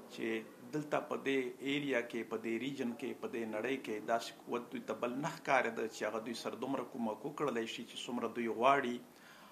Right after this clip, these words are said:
او چې څومره دوی غواړي، هغه امریکې ورته ورکړی دی. نور دلته ډېر ګاونډان شته، ډېر هغه شته دي. هغه بېله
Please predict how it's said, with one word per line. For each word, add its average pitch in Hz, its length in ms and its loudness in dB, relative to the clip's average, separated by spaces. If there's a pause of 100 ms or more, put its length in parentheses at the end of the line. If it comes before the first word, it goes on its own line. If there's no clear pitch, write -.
(160)
او 117 160 4
چې - 140 -6
څومره 165 280 2
دوی 143 220 6
غواړي، 175 340 8 (220)
هغه 190 160 10 (100)
امریکې 117 380 2
ورته 110 260 0
ورکړی 143 420 4 (120)
دی. 139 100 4 (560)
نور 170 160 6 (180)
دلته 139 200 -2 (100)
ډېر 143 200 4
ګاونډان 123 560 6
شته، 123 220 4 (180)
ډېر 123 200 0
هغه 123 200 0
شته - 240 -4
دي. 127 80 -2 (160)
هغه 131 220 4
بېله 190 200 8